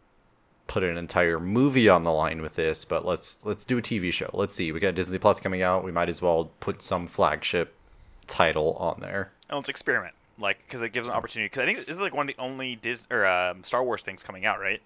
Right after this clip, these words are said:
Speaker 2: For, uh, Disney Plus.
Speaker 1: Uh... Clone Wars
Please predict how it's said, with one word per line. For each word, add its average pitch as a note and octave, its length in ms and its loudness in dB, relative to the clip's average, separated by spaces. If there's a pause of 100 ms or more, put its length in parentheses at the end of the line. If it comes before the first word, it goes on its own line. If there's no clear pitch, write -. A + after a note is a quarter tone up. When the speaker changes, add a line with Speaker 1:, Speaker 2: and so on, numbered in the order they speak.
(720)
Speaker 2:
For, G2 380 0 (100)
uh, G2 140 2
Disney E2+ 240 2
Plus. E2 280 4
Speaker 1:
Uh... E2 380 0 (580)
Clone G#2 260 -2
Wars B2+ 360 2